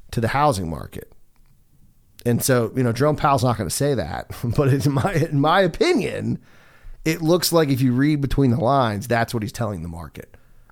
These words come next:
That, you know, this, they're, they've depressed demand with what's happening with mortgage rates,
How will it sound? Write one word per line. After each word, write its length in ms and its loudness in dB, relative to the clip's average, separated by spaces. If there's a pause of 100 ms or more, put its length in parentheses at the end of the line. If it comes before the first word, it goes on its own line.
(600)
That, 340 -2
you 80 0
know, 60 0
this, 180 -2
they're, 260 -2
they've 260 -2
depressed 400 0
demand 500 2
with 100 -2
what's 220 0
happening 280 0
with 120 0
mortgage 340 0
rates, 480 -8